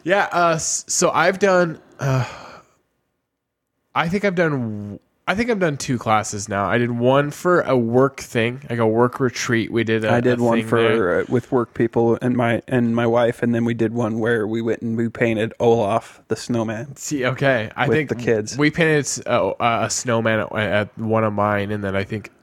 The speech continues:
Speaker 1: maybe I've done one. I don't know. I feel like I've been down for two, but I only painted at one.
Speaker 2: Oh, okay.
Speaker 1: Like, I think I hung out with some people at one. That's what it was. I hung out with some people at one of them, and I painted at one.
Speaker 2: And I
Speaker 1: Anyway.
Speaker 2: went to the rock thing, um, when they did the whole
Speaker 1: Right.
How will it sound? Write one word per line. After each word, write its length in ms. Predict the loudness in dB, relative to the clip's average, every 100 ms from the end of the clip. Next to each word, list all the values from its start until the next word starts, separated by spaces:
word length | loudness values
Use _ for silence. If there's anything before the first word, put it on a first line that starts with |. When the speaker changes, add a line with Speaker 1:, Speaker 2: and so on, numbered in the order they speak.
| _ -4
Speaker 1:
maybe 280 | -2 0 0
I've 80 | 2
done 300 | 0 2 -2
one. 180 | -2 -6
I 140 | -10
don't 140 | -10 -8
know. 120 | -6
I 200 | 0 -2
feel 180 | 2 0
like 100 | 2
I've 280 | 0 -2 -8 _ -20 -20 -12 -2
been 280 | -2 0
down 360 | -2 0 0 -2
for 200 | -4 -6
two, 260 | -4 -4 0
but 120 | 2
I 120 | 2
only 300 | 0 -2 -6
painted 440 | -6 -6 -6 -4
at 180 | -4 -6
one. 180 | -10 -14 -18 _ -2
Speaker 2:
Oh, 140 | 2 2
okay. 200 | -2 -4
Speaker 1:
Like, 140 | -2
I 80 | -2
think 140 | 0
I 100 | 0
hung 400 | -2 -4 -4 0
out 280 | 0 0 -2
with 160 | -4 -4
some 300 | -4 -6 -8 -8
people 380 | -8 -4 -2
at 160 | -2 -4
one. 260 | -4 -6 -6 _
That's 200 | -2 0
what 160 | 0 0
it 60 |
was. 240 | -2 -6 -6
I 100 | -4
hung 240 | -2 0 0
out 120 | 0
with 80 | 0
some 120 | -4
people 280 | -4 0 0
at 60 | 2
one 140 | 2
of 60 | 0
them, 100 | -2
and 60 |
I 80 | -4
painted 360 | -4 -6 -6 -6
at 100 | -4
one. 180 | -6 -6 -14 -20 -20 -20 -4
Speaker 2:
And 100 | 0 2
I 40 |
Speaker 1:
Anyway. 140 | 4 2
Speaker 2:
went 160 | 0
to 80 | 0
the 80 | 2
rock 300 | 2 2 -2
thing, 400 | -2 0 0 -6 -12 -20 -4
um, 260 | 2 2 4
when 140 | 4
they 100 | 4
did 240 | 2 2 0
the 60 |
whole 480 | 2 2 4 2 2
Speaker 1:
Right. 220 | 0 -4